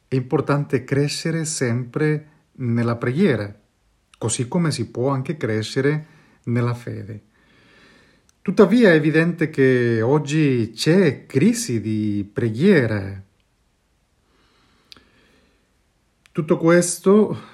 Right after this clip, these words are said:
perché siamo propensi alle cose materiali e perché ci crediamo autosufficienti. Si dice anche che quelli che pregano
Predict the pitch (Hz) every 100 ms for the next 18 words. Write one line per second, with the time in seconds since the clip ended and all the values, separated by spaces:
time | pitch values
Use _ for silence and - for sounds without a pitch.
0 | - 117 113 120 - 143 143 160 151 123
1 | 117 123 107 139 139 151 156 156 165 165
2 | 139 107 110 127 127 135 127 117 110 110
3 | 113 110 107 107 107 110 - _ _ _
4 | _ _ _ 131 127 131 120 135 131 127
5 | 127 127 127 123 117 120 131 127 127 123
6 | 117 139 127 165 214 151 123 120 120 113
7 | 113 156 156 104 95 98 92 _ _ _
8 | _ _ _ _ _ _ _ _ _ _
9 | _ _ - - 135 175 - 147 117 -
10 | _ _ _ _ - 143 147 165 151 120
11 | - 139 143 120 127 - 139 151 147 147
12 | 180 180 -